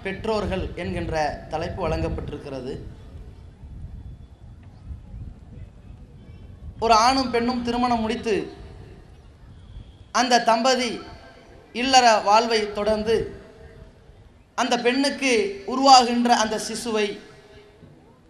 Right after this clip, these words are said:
நாலு மாதங்கள், ஐந்து மாதங்கள் ஆன உடனேயே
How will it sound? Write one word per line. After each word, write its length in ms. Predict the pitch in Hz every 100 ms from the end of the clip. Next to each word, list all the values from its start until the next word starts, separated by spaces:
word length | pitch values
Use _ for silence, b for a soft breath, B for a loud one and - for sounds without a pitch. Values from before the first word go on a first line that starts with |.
| - - - - - - - - - - - _ -
நாலு 300 | 226 269 262
மாதங்கள், 460 | 247 277 277 262
ஐந்து 280 | 247 240 240
மாதங்கள் 500 | 226 247 269 262 240
ஆன 300 | 208 233 254
உடனேயே 580 | 226 233 220 208 226 220